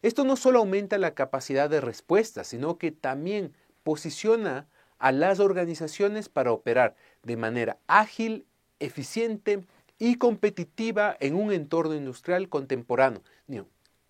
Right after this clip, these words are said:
caracterizado por alta incertidumbre y dinamismo.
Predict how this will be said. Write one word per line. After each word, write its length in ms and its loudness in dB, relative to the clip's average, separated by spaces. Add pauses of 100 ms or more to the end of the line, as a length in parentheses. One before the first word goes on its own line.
(160)
caracterizado 1000 2
por 160 0
alta 200 2
incertidumbre 800 -4 (340)
y 80 0
dinamismo. 580 -2